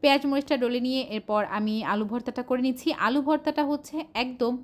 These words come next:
মজার একটা খাবার, আমার সব কিছুর সাথে ভালো লাগে। পান্তা ভাত, গরম ভাত, খিচুড়ি, যা কিছুই হোক, সব কিছুর সাথে এরকম একটু ধনিয়া পাতা দিয়ে লাল লাল করে একটু আলু ভর্তা খেতে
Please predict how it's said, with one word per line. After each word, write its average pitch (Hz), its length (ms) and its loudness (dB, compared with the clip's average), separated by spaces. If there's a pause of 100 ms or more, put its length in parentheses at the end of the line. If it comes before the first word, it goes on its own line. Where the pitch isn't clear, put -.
(300)
মজার 262 300 4
একটা 196 260 -6
খাবার, 170 320 -6 (120)
আমার 254 300 2
সব 294 280 2 (120)
কিছুর 254 200 -6
সাথে 247 200 -8
ভালো 208 220 -2
লাগে। 185 200 -4
পান্তা 208 360 -2
ভাত, 220 200 0 (100)
গরম 202 300 0
ভাত, 214 220 -2
খিচুড়ি, 262 380 -2
যা 220 240 2
কিছুই 269 340 -6
হোক, 247 200 -6 (360)
সব 262 180 2
কিছুর 277 200 -2
সাথে 285 220 0
এরকম 226 280 0
একটু 214 160 -6
ধনিয়া 233 340 0
পাতা 254 260 -2
দিয়ে 220 220 -2
লাল 190 220 0
লাল 202 300 2
করে 208 140 -2
একটু 214 180 -2
আলু 190 180 2
ভর্তা 220 260 -6
খেতে 240 260 -10